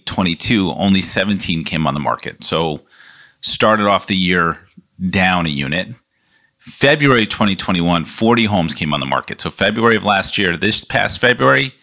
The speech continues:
thirty-four. <laughs> So now you're down again. March, uh, where inventory traditionally starts to break through, spring starts to really spring in the real estate market.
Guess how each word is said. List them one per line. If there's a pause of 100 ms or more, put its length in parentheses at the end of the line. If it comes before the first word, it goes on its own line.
(680)
thirty-four.
<laughs>
So
now
you're
down
again. (920)
March, (100)
uh,
where
inventory
traditionally
starts
to
break
through,
spring
starts
to
really
spring
in
the
real
estate
market.